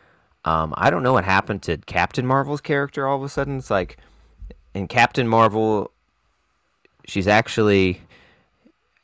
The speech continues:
kinda human. She's like a fighter pilot. She's got an attitude and, like, she, she wants to do good, and there's, like, a humanness to her. But now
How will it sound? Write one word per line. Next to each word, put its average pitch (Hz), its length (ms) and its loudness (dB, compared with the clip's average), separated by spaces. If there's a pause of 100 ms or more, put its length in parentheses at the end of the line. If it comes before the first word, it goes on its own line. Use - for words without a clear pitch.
kinda 104 260 0
human. 117 520 0
She's 110 200 -10
like 98 100 -6
a - 60 -6
fighter 123 360 4
pilot. 110 520 4
She's 113 140 -8
got 98 160 2
an 92 100 -2
attitude 101 720 2
and, 90 140 -2
like, 80 300 -4 (1160)
she, 87 400 -6 (340)
she - 160 -8
wants 110 260 -2
to 107 60 -4
do 95 160 0
good, 110 440 0
and 92 380 -8 (200)
there's, 110 200 -2
like, 107 200 2
a 85 300 2 (580)
humanness 104 600 2
to 90 200 0
her. 80 240 -2
But 76 120 0
now 107 580 6